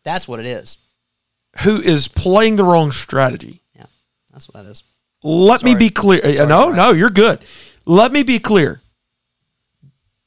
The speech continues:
Speaker 2: The position of a pro-life leader is to save as many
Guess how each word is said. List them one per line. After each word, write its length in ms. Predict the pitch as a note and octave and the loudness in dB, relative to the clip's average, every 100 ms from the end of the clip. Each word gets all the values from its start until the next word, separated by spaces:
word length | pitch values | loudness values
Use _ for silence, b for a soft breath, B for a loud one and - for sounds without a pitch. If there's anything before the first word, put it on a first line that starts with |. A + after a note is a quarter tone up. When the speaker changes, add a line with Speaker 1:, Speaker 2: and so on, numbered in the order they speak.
| - | -10
Speaker 2:
The 80 | F3+ | -4
position 580 | F#3+ D3+ F#3+ C4+ D#4+ | -2 0 0 0 0
of 100 | D4 | 0
a 80 | F#3+ | 0
pro-life 640 | - - G#3+ A#3+ A#3+ A#3+ A3 | 0 2 4 4 2 0 -2
leader 440 | A3+ D#3 - - _ _ _ _ _ _ _ _ | -2 -2 -6 -14 _ _ _ _ _ _ _ _
is 260 | F#3+ F#3 - | -2 0 -2
to 220 | - G3+ | -2 0
save 760 | F3 - - A3 A#3+ C#4 C#4 A3+ - | 0 -2 0 2 4 2 0 -6 -2
as 240 | E3+ C#3 | -2 0
many 640 | D3+ F3+ G3+ A3+ B3+ C#4 | -2 2 2 4 2 -2